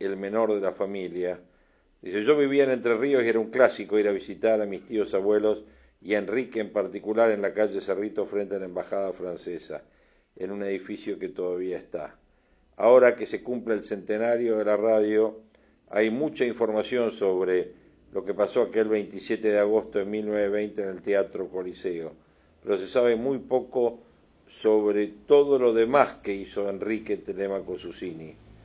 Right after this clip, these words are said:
Todo lo demás que hizo Enrique Telemaco Susini. Entre las cosas que Enrique Telemaco Susini hizo, podemos mencionar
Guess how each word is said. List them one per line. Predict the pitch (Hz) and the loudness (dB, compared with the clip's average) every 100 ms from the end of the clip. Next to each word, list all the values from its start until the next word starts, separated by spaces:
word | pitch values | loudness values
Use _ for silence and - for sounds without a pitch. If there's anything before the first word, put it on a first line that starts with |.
| - - - 57 - - - - - - - - - | -20 -20 -20 -20 -20 -20 -20 -20 -20 -20 -20 -20 6
Todo | 147 147 143 147 | 8 8 6 2
lo | 131 | 4
demás | 120 113 120 123 - | 4 2 2 0 -2
que | - 107 | -4 -4
hizo | 104 107 - 110 - | -2 -6 -4 -4 -2
Enrique | 104 98 107 107 107 107 | -6 -4 -4 -6 -6 -6
Telemaco | 104 101 95 98 98 - 95 | -6 -8 -8 -8 -10 -10 -12
Susini. | - 85 92 80 78 76 - _ _ _ _ _ _ _ _ _ _ _ _ _ _ _ _ _ _ _ _ _ _ - | -12 -14 -14 -14 -16 -20 -20 _ _ _ _ _ _ _ _ _ _ _ _ _ _ _ _ _ _ _ _ _ _ -12
Entre | 104 95 101 | -12 -8 -4
las | 98 95 | -4 -4
cosas | - 160 160 107 95 - - - - | 4 6 6 -2 -10 -14 -20 -20 -12
que | 95 | -10
Enrique | 90 107 104 101 | -6 -6 -6 -8
Telemaco | 80 92 98 95 92 90 | -8 -8 -6 -8 -8 -12
Susini | 85 82 95 95 90 - _ _ _ _ - | -12 -12 -12 -10 -14 -16 _ _ _ _ -14
hizo, | 113 - 95 90 - _ _ _ _ _ _ _ _ _ _ _ _ _ | -14 -8 -6 -8 -12 _ _ _ _ _ _ _ _ _ _ _ _ _
podemos | 90 98 107 107 | -4 -2 -2 -4
mencionar | 104 98 101 104 101 104 | -6 -6 -4 0 0 -2